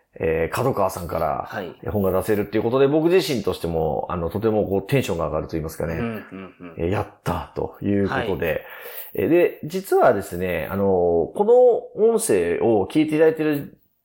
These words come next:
Speaker 1: 時点では、
Speaker 2: はい。
Speaker 1: もう、ほ-、本が出版されている予定です。
Speaker 2: お、なるほど。じゃあタイトルももうあるんですね。
Speaker 1: そうなんです。なので皆さん、あの、Amazonか書店でぜひ、あの、今から言うタイトルチェックしていただきたいなと思うんですけどもね。
Speaker 2: はい。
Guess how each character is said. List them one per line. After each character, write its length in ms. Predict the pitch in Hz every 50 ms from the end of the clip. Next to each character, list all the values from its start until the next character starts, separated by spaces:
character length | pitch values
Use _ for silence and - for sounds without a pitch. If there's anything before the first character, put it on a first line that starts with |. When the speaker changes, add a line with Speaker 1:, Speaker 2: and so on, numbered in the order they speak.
| _
Speaker 1:
時 160 | - 131 151 147
点 220 | 143 98 78 78
で 100 | 78 92
は、 320 | 90 95 104 95 82 82
Speaker 2:
は 100 | 92 131
い。 40 | 143
Speaker 1:
も 240 | 117 87 - - - - -
う、 20 |
ほ-、 140 | - - - - - - - - - 240
本 100 | 202 131
が 160 | 98 87 87 -
出 200 | - - 143 -
版 160 | - 180 175
さ 100 | 175 180
れ 60 | 170
て 60 | 175
い 60 | 165
る 160 | 156 156 147 -
予 100 | - 127
定 120 | - 127 113
で 80 | 107
す。 300 | 98 95 78 - - - _ -
Speaker 2:
お、 140 | - 175 185 185 - _ _ _ _ _ _ - 113
な 80 | 107
る 80 | 117 117
ほ 80 | 113 -
ど。 240 | 117 98 82 - _ _ _ - _
じ 100 | - -
ゃ 40 | 143
あ 40 | 120
タ 140 | - 185 208
イ 80 | 208
ト 80 | - 147
ル 80 | 127
も 100 | 123 117
も 440 | 110 110 117 113 113 110 - - _ _
う 20 | -
あ 100 | 123 135
る 60 | 160
ん 40 | 131
で 60 | 98
す 160 | 92 - 120
ね。 220 | 143 196 - - _ _ _ _ -
Speaker 1:
そ 140 | - - 233
う 40 | 208
な 80 | 185 131
ん 60 | 98
で 60 | 101
す。 80 | - 170
な 60 | 196
の 120 | 185 156
で 120 | - 104 98
皆 200 | 113 135 147 131
さ 340 | - 110 87 76 - - -
ん、 20 |
あ 60 | 95
の、 220 | 98 92 90 80 -
Amazon 520 | 151 165 170 151 127 117 101 92 82 76
か 320 | - - 101 98 92 80 78
書 140 | - - 113
店 240 | 104 - 120 120 113
で 140 | 107 110 110
ぜ 140 | 104 120 110
ひ、 420 | - 87 85 85 78 64 - - -
あ 100 | - 85
の、 380 | 82 82 80 80 78 78 78 -
今 160 | 156 139 131
か 120 | - - 90
ら 40 | 85
言 140 | 90 90
う 40 | 87
タ 140 | - - 107
イ 100 | 90 78
ト 80 | - 87
ル 160 | 80 78 -
チ 120 | - -
ェ 40 | 131
ッ 60 | -
ク 60 | -
し 80 | 101 -
て 60 | 92
い 40 | 80
た 80 | - 92
だ 60 | 87
き 80 | -
た 100 | - 101
い 20 | 85
な 120 | 80 76
と 80 | - 87
思 100 | 90 90
う 40 | 85
ん 20 |
で 80 | 76 73
す 60 | -
け 60 | 71
ど 60 | 73 76
も 80 | - 78
ね。 120 | 104 127
Speaker 2:
は 140 | - - 123
い。 120 | 110 85